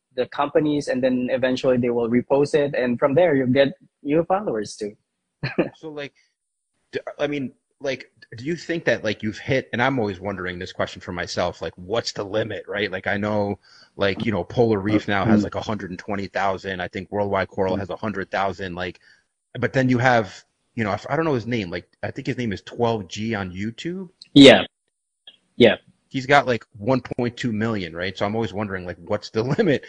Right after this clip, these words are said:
Speaker 2: So, like, are you growing now, like, rapidly? Like, how many followers do you get per day? Like, do you track that? Do you see, like, it's increasing every day? Like, how, what are you seeing there?
Speaker 1: I used to track it, but it's not re-, it's not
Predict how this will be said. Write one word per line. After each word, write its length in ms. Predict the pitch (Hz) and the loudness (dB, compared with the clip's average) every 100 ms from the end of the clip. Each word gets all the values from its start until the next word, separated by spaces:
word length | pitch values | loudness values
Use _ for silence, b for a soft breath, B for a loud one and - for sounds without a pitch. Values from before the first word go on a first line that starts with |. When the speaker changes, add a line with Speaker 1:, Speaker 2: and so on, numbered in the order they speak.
| B B B | B B B
Speaker 2:
So, 140 | 151 | 4
like, 300 | 147 139 - B B B | 6 6 2 B B B
are 100 | 131 | 4
you 220 | 127 170 175 | 4 2 -2
growing 500 | 104 113 135 143 135 | 0 2 4 2 0
now, 180 | 135 127 | 0 2
like, 120 | 104 | 0
rapidly? 580 | 90 110 120 120 113 123 | 0 2 2 0 -4 -4
Like, 220 | 107 92 | -2 -2
how 160 | - 123 | -2 -4
many 160 | 120 107 | -2 -2
followers 500 | 120 110 104 98 - | 0 0 0 -4 -6
do 80 | |
you 60 | 92 | -4
get 180 | 101 - | -4 -4
per 240 | - 90 - | -6 -6 -4
day? 380 | 110 120 131 123 | -2 0 0 0
Like, 160 | 101 - | -2 -4
do 80 | |
you 60 | 98 | -12
track 360 | - 117 127 - | -4 -2 -2 -2
that? 320 | 127 127 110 | 0 0 -2
Do 80 | 98 | -10
you 40 | |
see, 200 | 92 117 | -10 -4
like, 160 | 98 - | -4 -4
it's 260 | 87 - - _ | -10 -12 -20 _
increasing 560 | 120 101 - 139 135 131 | -6 -6 -6 -6 -4 -6
every 220 | 127 127 | -4 -4
day? 280 | 120 127 123 | 0 0 0
Like, 200 | 104 92 90 | -2 -6 -8
how, 100 | 120 - | -6 -4
what 160 | 113 120 | -4 -4
are 20 | |
you 80 | 107 | -6
seeing 260 | 117 104 | -6 -4
there? 260 | 101 98 85 - _ _ _ - B B - | -4 -4 -6 -16 _ _ _ -20 B B 2
Speaker 1:
I 60 | 151 | 4
used 220 | 202 220 | 4 2
to 100 | 156 | 0
track 380 | - 151 165 175 | 2 4 4 4
it, 180 | 180 - | 0 2
but 160 | 151 | 0
it's 160 | 156 - | 0 0
not 180 | 180 156 | 0 2
re-, 300 | 139 143 - | 0 0 0
it's 200 | 156 - | -2 -2
not 220 | 185 196 | 0 0